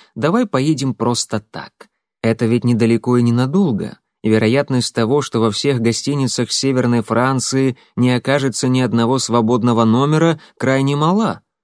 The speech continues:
Так что мне, в общем-то, и не из-за чего беспокоиться. Но все равно для меня это что-то новое.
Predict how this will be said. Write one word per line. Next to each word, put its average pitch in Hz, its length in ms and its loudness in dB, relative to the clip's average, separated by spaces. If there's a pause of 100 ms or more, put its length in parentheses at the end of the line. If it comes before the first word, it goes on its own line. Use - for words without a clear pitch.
(160)
Так 226 180 -2
что - 220 0
мне, 190 180 4
в 180 80 2
общем-то, 175 400 0
и 185 200 4
не 208 280 4
из-за 107 180 0
чего 110 220 0
беспокоиться. 101 920 -2 (400)
Но 117 160 2
все 110 220 -2
равно 120 380 0
для 92 220 -2
меня 113 420 2
это 151 320 -2 (200)
что-то 147 420 -4
новое. 110 560 -2